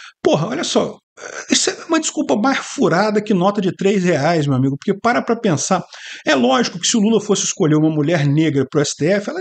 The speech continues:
ele ia escolher uma mulher lá da, do, dos movimentos sociais, lá da esquerda,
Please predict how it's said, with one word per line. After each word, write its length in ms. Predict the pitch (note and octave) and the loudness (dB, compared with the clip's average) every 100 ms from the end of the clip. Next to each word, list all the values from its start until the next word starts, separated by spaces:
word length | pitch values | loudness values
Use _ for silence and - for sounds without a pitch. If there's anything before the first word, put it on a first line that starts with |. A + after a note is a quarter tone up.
| F#4+ | -4
ele 140 | E4 | 0
ia 60 | F4 | 0
escolher 280 | - E4+ B3+ | 0 0 2
uma 140 | C4+ | 2
mulher 260 | A#3+ A3 B3+ | 2 0 0
lá 320 | A#3 A#3+ C4 | 0 2 2
da, 140 | B3+ | 0
do, 160 | A3 A3 | 0 -2
dos 180 | F3 F#3+ | 0 2
movimentos 560 | A#3 A3 G3 A3 - | 4 2 2 2 0
sociais, 560 | - - - F3 F3+ G3 | -4 -2 0 2 2 2
lá 80 | F#3+ | 0
da 120 | G3 | -2
esquerda, 640 | G3+ - - G#3+ G3+ F#3 | -4 -8 -2 0 0 -2